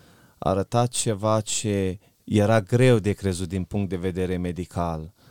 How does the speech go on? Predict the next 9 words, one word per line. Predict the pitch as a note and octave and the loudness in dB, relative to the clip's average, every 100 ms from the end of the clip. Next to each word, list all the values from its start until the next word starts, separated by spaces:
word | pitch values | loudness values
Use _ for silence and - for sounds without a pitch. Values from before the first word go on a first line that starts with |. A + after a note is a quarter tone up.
| - - - _ | -20 -20 -20 _
dar | - F#2+ F2 | -2 0 -2
totuși | - A2 G#2+ A2 G#2 - - - _ _ _ _ _ | -2 -2 0 -4 -4 -6 -10 -14 _ _ _ _ _
cu | - G2+ | -4 0
ochii | G2 A#2+ B2 C3 | 4 4 2 -4
vedeam | A2+ A#2+ G2+ A2 A2 G#2 A2 | 0 0 0 0 0 -2 -6
și | A2 - - | -6 -4 -2
noi | G2 G2+ G#2 F#2 _ | 0 0 -2 -6 _
avem | G2+ F#2 G2 F#2+ | -4 -2 -2 0
astăzi | G2+ G#2 - - G2 F#2 E2+ | 0 -2 -4 -2 -2 -2 -6